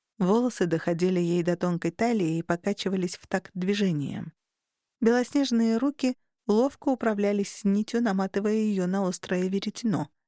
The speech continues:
Внешне ткачиха казалась молодой. На ней было простое, но достаточно изящное серое платье, чуть поблескивающее в неярком свете, что лился из окон. А нежный голос продолжал выводить куплеты жуткой баллады.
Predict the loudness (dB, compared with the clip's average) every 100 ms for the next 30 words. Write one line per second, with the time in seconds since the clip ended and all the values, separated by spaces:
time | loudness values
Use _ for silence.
0 | _ _ _ _ -2 2 4 4 2 2
1 | 2 2 -2 -8 -4 -2 -2 -8 -6 -4
2 | -4 -2 -4 -4 -4 -2 0 0 0 -2
3 | -6 -16 _ _ _ 0 2 4 2 2
4 | 2 0 -2 -2 -2 0 2 2 2 0
5 | 0 -2 -2 -2 -2 0 0 -2 -2 -2
6 | -2 -2 -2 -2 -4 -2 -2 0 -2 -4
7 | _ _ _ -2 -2 0 0 2 0 -2
8 | 0 0 -2 -2 -2 0 0 0 -4 -8
9 | -4 -2 -2 -4 -6 -2 -2 -2 -4 -4
10 | -4 -2 -4 -6 -10 -12 _ _ _ _
11 | _ _ 2 4 2 2 0 2 0 0
12 | -2 -6 _ _ -2 0 2 2 2 0
13 | 2 0 0 -2 -4 -6 -4 -4 -4 -4
14 | -4 -4 -2 0 -2 -4 -6 -10